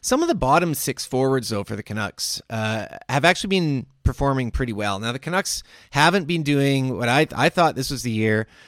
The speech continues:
When, when am I gonna learn? When, uh, I, I say it in the last three or four years, I'm like, "This is the year we have a top nine," and we don't. Again, it's a top six. And, but some of these guys, uh, they're, they're, they're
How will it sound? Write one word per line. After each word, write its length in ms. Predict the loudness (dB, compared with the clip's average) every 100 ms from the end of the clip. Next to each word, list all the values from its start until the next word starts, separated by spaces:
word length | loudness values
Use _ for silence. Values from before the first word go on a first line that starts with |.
| _
When, 220 | 0 4
when 140 | 6
am 80 | 6
I 60 | 4
gonna 200 | 4 4
learn? 420 | 4 4 4 2
When, 240 | -2 -4 -6
uh, 300 | -4 0 0
I, 180 | 0 -2 -2
I 40 |
say 200 | -2 -2
it 180 | -2 -2
in 80 | -6
the 60 |
last 320 | -2 0 0 -4
three 220 | -4 -2
or 80 | -2
four 200 | 0 0
years, 240 | 0 0
I'm 60 | -4
like, 100 | -8
"This 160 | -8
is 60 | -6
the 80 | -2
year 120 | 0
we 80 | 0
have 100 | -2
a 40 |
top 320 | -2 -4 -4
nine," 360 | -6 -6 -6 -8 -14 -20 -20 _
and 380 | 0 6 6 6
we 100 | 6
don't. 240 | 6 2 -4
Again, 180 | -10
it's 120 | -10 -10
a 40 |
top 340 | -4 -4 -4 -12
six. 520 | -8 -8 -8 -12 -12 -8
And, 420 | -4 -2 -2 -4 -8 -20 -12
but 100 | -10
some 220 | -4 -2 0
of 40 |
these 180 | 0 0
guys, 540 | 2 2 4 0 -2 -4
uh, 260 | -2 0 2
they're, 200 | 4 4
they're, 180 | 4 0
they're 200 | -2 -4